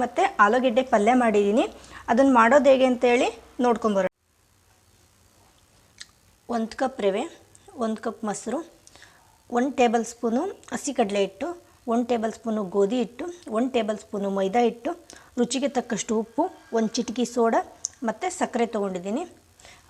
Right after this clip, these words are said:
ಮೊದಲು ಮಿಕ್ಸಿ ಜಾರ್ಗೆ ಒಂದು ಲೋಟ ರವೆ, ನಾನು ಈ ಲೋಟದಲ್ಲಿ ರವೆ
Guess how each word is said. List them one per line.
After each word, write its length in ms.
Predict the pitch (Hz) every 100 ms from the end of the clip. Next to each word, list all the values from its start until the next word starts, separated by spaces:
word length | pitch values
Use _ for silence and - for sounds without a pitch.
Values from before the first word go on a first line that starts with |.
| 262
ಮೊದಲು 260 | 214 240 392 - - - - - - _ -
ಮಿಕ್ಸಿ 280 | 254 - 302 262 233
ಜಾರ್ಗೆ 320 | 208 202 381 392 - _ _ _ _ _ _ _ _ _ _ _ _ _ _ _ _ _ 277
ಒಂದು 260 | 254 240 254 247
ಲೋಟ 200 | 240 240 254
ರವೆ, 220 | 214 196 240 370 - _ _ - - _ -
ನಾನು 160 | 240 240 269 240
ಈ 20 | 247
ಲೋಟದಲ್ಲಿ 400 | 233 233 233 320 381 - _ _ -
ರವೆ 180 | 214 214